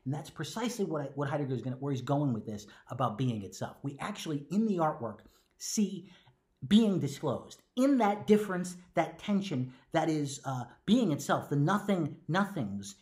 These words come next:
in an artwork. What does that mean? It means that this concealed dimension of existence, the difference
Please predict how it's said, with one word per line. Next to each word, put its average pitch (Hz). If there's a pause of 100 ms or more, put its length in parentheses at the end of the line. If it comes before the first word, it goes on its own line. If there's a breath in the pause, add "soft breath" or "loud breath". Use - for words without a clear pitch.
(120)
in 147
an 143
artwork. 151
What 196
does 226
that 131
mean? 156
It 117
means 180
that - (300 loud breath)
this 208
concealed 190
dimension 151
of 110
existence, 113
the -
difference -